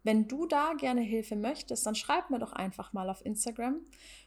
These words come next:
und wir beide machen ein unverbindliches Kennenlerngespräch, in dem wir uns deine Ängste, deine Wünsche anschauen, deine Gedanken anschauen und schauen, was wir verändern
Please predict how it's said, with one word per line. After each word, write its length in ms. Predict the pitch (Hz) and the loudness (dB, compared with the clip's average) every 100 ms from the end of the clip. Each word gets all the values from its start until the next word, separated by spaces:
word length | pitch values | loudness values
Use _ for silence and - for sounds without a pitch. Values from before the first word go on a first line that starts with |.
| - | -4
und 180 | 220 214 | 2 4
wir 160 | 277 | 4
beide 260 | 262 269 269 | 4 6 6
machen 300 | 240 240 233 | 4 2 0
ein 80 | 220 | 0
unverbindliches 840 | - 269 262 - 220 214 208 202 | 4 4 2 -2 -2 -4 0 0
Kennenlerngespräch, 880 | - 240 240 214 220 214 - 214 214 | 2 4 4 2 -2 -4 -4 -4 -2
in 100 | 214 | -2
dem 180 | 208 214 | 0 0
wir 120 | 202 | 0
uns 340 | 214 - - - | -2 -2 -4 0
deine 580 | 190 214 240 240 233 226 _ - | 0 2 2 2 -2 -8 _ -6
Ängste, 480 | 220 226 226 - | -4 -2 -2 -4
deine 760 | 208 - 208 233 262 254 226 233 - - - - - | -6 -4 -2 2 4 4 2 -4 -12 -20 -20 -20 -10
Wünsche 520 | 196 247 247 247 226 | 0 4 4 2 -2
anschauen, 560 | - 240 240 208 - 220 - - _ - - - - - | 0 0 -2 -4 -4 -8 -16 -20 _ -20 -20 -20 -20 -8
deine 180 | - 208 | 0 0
Gedanken 540 | 208 202 208 294 320 - | 0 2 4 4 0 0
anschauen 540 | 240 240 - 226 214 | 2 2 0 0 0
und 100 | 208 | -2
schauen, 320 | - 208 208 | -2 -2 2
was 340 | 214 254 - 226 | 2 4 2 0
wir 400 | 226 233 240 240 - - - | 2 2 2 -4 -20 -20 -20
verändern 720 | - 240 - 220 240 233 226 | -4 0 4 6 8 8 4